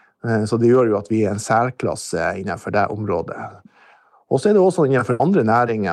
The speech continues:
at, eh, vi ser reiselivsnæringen spesielt har en fantastisk utvikling. Ja, der man kommer seg gjennom pandemien,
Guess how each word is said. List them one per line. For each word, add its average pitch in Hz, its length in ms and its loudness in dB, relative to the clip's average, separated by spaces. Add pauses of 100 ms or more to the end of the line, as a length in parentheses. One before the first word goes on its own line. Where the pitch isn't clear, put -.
(140)
at, - 160 -8
eh, 98 240 -2
vi 107 100 -4
ser 117 240 0
reiselivsnæringen 143 840 0
spesielt 113 560 -2
har 98 140 -4
en 90 80 -4
fantastisk 117 560 -4
utvikling. 110 680 -6
Ja, - 460 -18
der 110 160 -2
man 120 100 -2
kommer 143 240 -2
seg 131 160 -2
gjennom 117 680 2
pandemien, 143 800 0